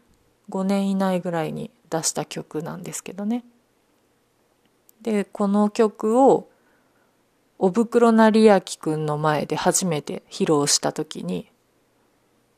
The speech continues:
おぶくろくんはポカーンとしちゃったみたいで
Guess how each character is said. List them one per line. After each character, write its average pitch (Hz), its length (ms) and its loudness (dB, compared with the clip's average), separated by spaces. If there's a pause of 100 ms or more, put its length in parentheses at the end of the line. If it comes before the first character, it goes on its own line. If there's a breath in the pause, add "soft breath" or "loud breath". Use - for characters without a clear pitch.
お 190 80 -6
ぶ 190 140 -2
く 196 140 0
ろ 190 100 2
く 190 160 -6
ん 190 80 0
は 180 140 2
ポ - 160 0
カ 214 140 0
ー 208 280 4
ン 208 80 0
と 151 100 -4
し - 140 -2
ち - 100 -2
ゃ - 40 -2
っ - 100 -10
た 160 120 -4
み 147 140 -8
た - 200 -10
い 139 80 -14
で - 240 -10